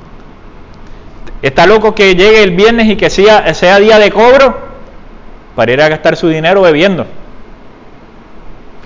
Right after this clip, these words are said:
Y después de llegar el lunes en mal estado y diciendo, "No recuerdo casi nada de lo que pasó el fin de semana,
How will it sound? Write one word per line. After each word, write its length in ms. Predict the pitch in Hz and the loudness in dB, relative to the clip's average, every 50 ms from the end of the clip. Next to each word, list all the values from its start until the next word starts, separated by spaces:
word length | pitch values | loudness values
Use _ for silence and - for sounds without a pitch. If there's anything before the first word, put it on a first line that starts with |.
| - | -8
Y 60 | - | -6
después 240 | 131 123 - 151 156 | -6 -4 -2 -2 -2
de 100 | 170 175 | 0 0
llegar 260 | 156 156 147 156 165 | 0 2 2 2 2
el 100 | 180 180 | 2 2
lunes 420 | 196 214 220 180 156 - - - - - - - - - - - - - - - - - - - | 2 2 2 2 0 -4 -8 -10 -14 -14 -16 -16 -16 -14 -14 -14 -16 -16 -18 -20 -20 -20 -14 -10
en 100 | 135 143 | -6 -2
mal 160 | 143 185 175 | 0 0 0
estado 480 | 175 - - 214 220 214 185 160 - - - - - - - - - - - - | 0 0 0 2 2 4 4 2 0 -2 -8 -16 -18 -20 -20 -20 -20 -20 -14 -8
y 60 | 139 | -6
diciendo, 640 | 127 127 127 - 151 160 170 175 165 151 151 147 - | -6 -4 -2 -2 -2 0 0 2 2 2 2 0 -2
"No 160 | 151 143 147 | -4 -2 -2
recuerdo 380 | 156 180 175 180 196 196 196 185 | 0 0 0 0 0 0 2 2
casi 240 | 180 180 180 - 196 | 2 0 0 0 0
nada 340 | 185 185 190 185 180 175 165 | 0 0 2 2 2 2 2
de 80 | 160 | 2
lo 80 | 156 151 | 0 0
que 100 | 156 143 | -2 -2
pasó 200 | 143 143 135 165 | 0 0 0 -2
el 80 | 156 | -2
fin 120 | - 196 185 | -2 -2 -2
de 80 | 185 | 0
semana, 420 | 170 202 185 220 233 214 180 147 | 0 0 0 0 2 0 0 -2